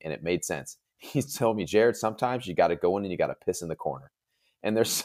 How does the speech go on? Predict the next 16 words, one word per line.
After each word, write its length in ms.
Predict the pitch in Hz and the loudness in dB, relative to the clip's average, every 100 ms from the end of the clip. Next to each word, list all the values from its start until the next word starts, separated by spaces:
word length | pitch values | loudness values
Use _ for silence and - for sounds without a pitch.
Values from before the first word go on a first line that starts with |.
| - | -4
<laughs> 80 | |
there's 220 | - 113 - | -2 -2 -2
sometimes 520 | - 123 131 123 107 | -6 -4 -2 -4 -2
where 100 | 110 | -2
you 60 | |
gotta 220 | 95 95 90 | 4 2 2
just, 200 | 90 - | -6 -4
like, 240 | 78 - _ _ | -4 -6 _ _
he 100 | 135 | -2
meant, 180 | 135 135 | 0 2
like, 180 | 127 113 | 2 2
marking 360 | 113 117 110 104 | 4 4 2 -4
your 120 | 92 | -4
territory. 680 | - 95 85 - 62 67 - _ _ - | 2 2 2 -4 -6 -8 -14 _ _ -6
And, 200 | 101 104 | -2 4
uh, 220 | 101 92 | 8 8